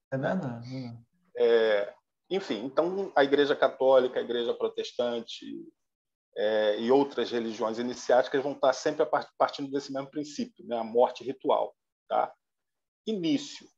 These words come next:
Speaker 2: né? Ou seria um reinício, na verdade, né? Porque vamos, vamos, vamos, vamos,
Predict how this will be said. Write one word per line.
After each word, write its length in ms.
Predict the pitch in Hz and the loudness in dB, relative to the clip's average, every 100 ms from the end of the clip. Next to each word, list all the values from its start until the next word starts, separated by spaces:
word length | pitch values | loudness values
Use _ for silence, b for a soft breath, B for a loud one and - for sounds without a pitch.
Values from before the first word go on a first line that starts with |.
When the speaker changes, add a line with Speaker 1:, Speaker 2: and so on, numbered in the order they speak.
| _ | _
Speaker 2:
né? 220 | 120 143 135 | -2 0 2
Ou 180 | 151 | 2
seria 600 | 175 - 143 127 117 107 139 | 2 -2 0 2 4 2 2
um 140 | 147 | -6
reinício, 1200 | - - 185 220 - 202 170 151 143 - - 92 _ _ _ | -4 2 2 2 -4 -6 -2 -2 -4 -8 -16 -18 _ _ _
na 120 | 104 | -4
verdade, 580 | 107 113 110 101 - - _ _ | 0 2 2 0 -4 -20 _ _
né? 180 | 104 135 - | -4 -4 -6
Porque 380 | - - 120 117 113 | -16 0 0 0 -4
vamos, 300 | 123 131 123 | -6 -6 -6
vamos, 260 | 127 131 _ | -8 -8 _
vamos, 500 | 120 127 127 123 110 - | -4 -2 -2 -2 -2 -4
vamos, 440 | 117 127 123 110 | -6 -4 -6 -8